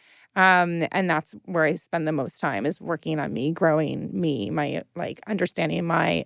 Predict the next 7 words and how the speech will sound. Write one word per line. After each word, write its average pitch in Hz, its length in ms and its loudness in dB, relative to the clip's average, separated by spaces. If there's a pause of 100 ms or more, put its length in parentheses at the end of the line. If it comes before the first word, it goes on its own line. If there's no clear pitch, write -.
obstacles, 160 920 4
my 156 360 4
hang-ups, 220 680 4
my 165 160 4
fears, 170 720 6
and 165 160 -4 (580)
trying 165 480 4